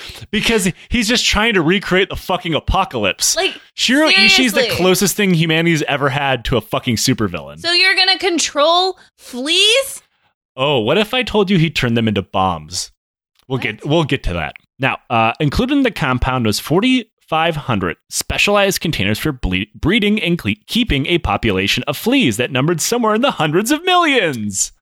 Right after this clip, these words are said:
Speaker 2: First and only ever flea breeding project.
Speaker 1: Hey, don't you malign the f-, flea breeder hobbyists.
Speaker 2: No, no, that's not a thing.
Speaker 1: That's not, I don't know.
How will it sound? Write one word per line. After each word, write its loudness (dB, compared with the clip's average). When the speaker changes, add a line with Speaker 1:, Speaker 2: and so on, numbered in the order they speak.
Speaker 2:
First -20
and -10
only -8
ever -6
flea -8
breeding -12
project. -12
Speaker 1:
Hey, 0
don't 0
you 2
malign 0
the 2
f-, -16
flea 0
breeder 2
hobbyists. -4
Speaker 2:
No, -12
no, -8
that's -10
not -2
a -6
thing. -16
Speaker 1:
That's -20
not, -14
I -10
don't -8
know. 4